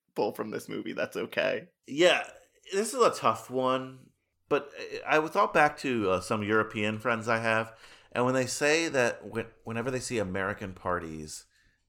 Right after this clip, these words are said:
Speaker 2: in movies, they love the red Solo cup, because that's, like, a very uniquely
Speaker 1: Yeah.
Speaker 2: American thing, apparently. So, so I think mine would just be, like, a big red Solo cup.
Speaker 1: Yeah, that's, that's good.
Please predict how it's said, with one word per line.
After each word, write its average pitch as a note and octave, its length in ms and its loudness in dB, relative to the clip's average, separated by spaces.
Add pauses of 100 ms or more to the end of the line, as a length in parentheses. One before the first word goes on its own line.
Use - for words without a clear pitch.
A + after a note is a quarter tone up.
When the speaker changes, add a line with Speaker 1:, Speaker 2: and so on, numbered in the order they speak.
(300)
Speaker 2:
in F#2+ 500 -4 (140)
movies, A#2 560 -2 (420)
they A#2+ 180 2
love A#2+ 480 6
the C3 120 0
red A2 280 4
Solo F2 400 0
cup, - 280 -6
because G#2 180 -10
that's, B2 160 0
like, C#3 140 0
a C3 100 4
very G#2+ 320 2
uniquely G2 520 -6
Speaker 1:
Yeah. F#2 60 -2
Speaker 2:
American F2+ 380 -4
thing, E2 220 -8
apparently. C#2 540 -12 (600)
So, - 160 -18 (100)
so C#3 200 4
I C3 80 6
think E3 260 -4
mine C3+ 300 6
would A#2+ 120 -2
just A2 220 -2
be, A2+ 120 -4
like, F#2+ 180 -2
a F2+ 200 -6
big F#2 320 -4
red D#2+ 320 -4
Solo C2 400 -8
cup. - 320 -10 (200)
Speaker 1:
Yeah, E2 280 -6 (400)
that's, - 440 -8 (460)
that's F#2 200 -6
good. - 240 -6